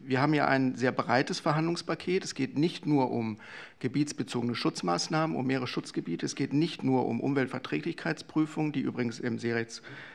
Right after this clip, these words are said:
äh, Übereinkommen so auch vorgegeben sind, sondern es geht auch um, äh, Kapazitätsförderung und Technologietransfer.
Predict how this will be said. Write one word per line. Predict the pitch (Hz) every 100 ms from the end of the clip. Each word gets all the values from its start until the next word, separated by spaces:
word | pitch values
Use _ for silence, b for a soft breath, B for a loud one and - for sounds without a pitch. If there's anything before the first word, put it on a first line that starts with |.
| B
äh, | 131
Übereinkommen | 123 127 120 120 117 113
so | 120
auch | -
vorgegeben | 139 147 151 160 165
sind, | 156 170 - B B B
sondern | 135 151 175
es | 151 -
geht | 151 151
auch | 139 170 170
um, | 147 151 156 156 B B B B B B B -
äh, | 143 143
Kapazitätsförderung | 143 - 131 131 147 156 - 151 147 135 135 135
und | 123 117
Technologietransfer. | 120 127 117 120 131 - 170 - 165 175